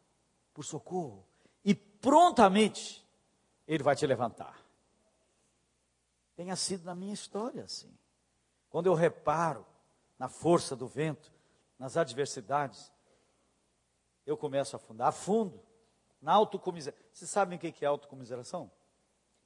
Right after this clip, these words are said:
Pena de si. Começa a ficar,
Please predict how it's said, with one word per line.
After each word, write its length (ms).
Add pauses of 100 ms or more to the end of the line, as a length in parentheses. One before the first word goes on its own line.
(100)
Pena 280
de 140
si. 340 (1700)
Começa 260
a 80
ficar, 320